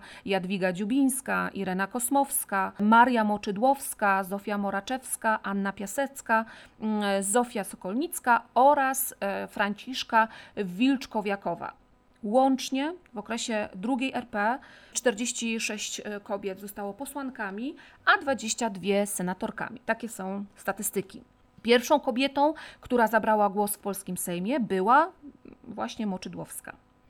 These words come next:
Jednakże, no, tutaj już troszeczkę inne światło rzucone jest na, na te statystyki. Żadna z posłanek nie została marszałkinią lub wicemarszałkinią Sejmu.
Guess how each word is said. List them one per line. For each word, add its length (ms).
Jednakże, 840
no, 160
tutaj 320
już 180
troszeczkę 460
inne 600
światło 400
rzucone 420
jest 260
na, 420
na 400
te 140
statystyki. 760
Żadna 360
z 80
posłanek 580
nie 120
została 640
marszałkinią 1040
lub 200
wicemarszałkinią 880
Sejmu. 520